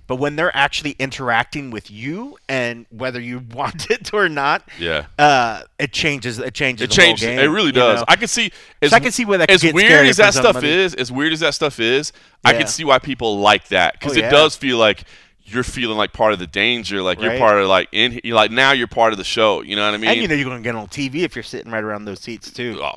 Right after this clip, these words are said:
Speaker 2: hundred percent.
Speaker 1: People get their, did,
Speaker 2: Hundred percent.
Speaker 1: uh, did the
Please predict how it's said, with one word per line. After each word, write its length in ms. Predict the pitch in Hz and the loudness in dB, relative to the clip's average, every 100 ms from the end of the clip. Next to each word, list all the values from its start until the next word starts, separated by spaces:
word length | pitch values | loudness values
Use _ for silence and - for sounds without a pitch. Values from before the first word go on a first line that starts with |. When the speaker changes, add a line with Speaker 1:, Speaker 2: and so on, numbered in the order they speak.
| - | -10
Speaker 2:
hundred 180 | 87 80 | -12 -10
percent. 320 | 78 - 92 | -10 -4 -4
Speaker 1:
People 100 | 85 - | -4 -8
get 120 | - | -10
their, 120 | 113 - | -12 -10
did, 140 | 135 | -6
Speaker 2:
Hundred 160 | 117 135 127 | 0 0 0
percent. 340 | 120 110 107 | -2 -4 -8
Speaker 1:
uh, 140 | _ - | _ -20
did 180 | 131 _ | -20 _
the 120 | 110 | -14